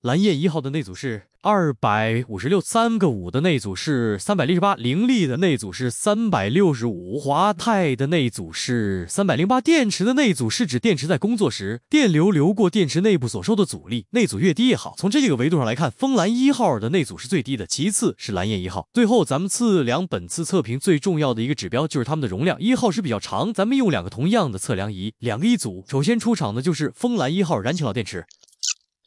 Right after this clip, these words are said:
然后出场的是双路的蓝焰一号燃气灶电池。需要注意的是，这个风蓝一号上边有一个塑料的黄色小帽，哎，是要把它取下来，红它是不通电的，哎，然后咱们重新给它放好。现在我们分别给它俩通上电。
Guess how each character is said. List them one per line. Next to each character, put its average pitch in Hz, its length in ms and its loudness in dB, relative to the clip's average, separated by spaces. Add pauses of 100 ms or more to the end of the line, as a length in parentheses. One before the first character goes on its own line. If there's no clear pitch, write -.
(360)
然 165 220 0
后 202 220 4
出 170 240 0
场 90 300 -6
的 117 80 -2
是 120 280 0
双 233 440 2
路 190 180 4
的 113 100 0
蓝 185 460 0
焰 214 320 2
一 123 160 -2
号 113 240 0
燃 101 220 -4
气 113 80 -6
灶 117 120 -2
电 95 140 -4
池。 80 240 -12 (800)
需 - 240 0
要 214 160 4
注 247 200 6
意 262 140 6
的 143 100 2
是， 135 160 2
这 220 140 0
个 165 80 2
风 220 180 0
蓝 190 160 4
一 220 80 2
号 202 160 2
上 151 220 0
边 160 320 2
有 98 140 -2
一 107 120 -2
个 127 420 0
塑 165 280 2
料 180 220 4
的 107 80 -2
黄 120 280 -2
色 208 160 2
小 82 200 -4
帽， 190 140 2
哎， - 140 -4
是 135 140 0
要 175 60 2
把 113 80 -4
它 165 80 0
取 - 160 -4
下 95 80 -6
来， 98 80 -2
红 117 160 -4
它 123 140 0
是 143 60 2
不 123 80 -4
通 143 140 0
电 175 140 2
的， 82 80 -12
哎， - 180 -2
然 110 100 -2
后 120 120 0
咱 117 80 2
们 113 80 -2
重 - 120 -6
新 127 80 0
给 117 60 -2
它 107 80 -2
放 131 100 0
好。 92 200 -12
现 180 160 0
在 202 160 4
我 120 80 2
们 123 100 0
分 208 260 2
别 156 200 2
给 123 80 -4
它 123 80 -2
俩 143 120 2
通 - 160 -4
上 143 120 0
电。 147 160 -2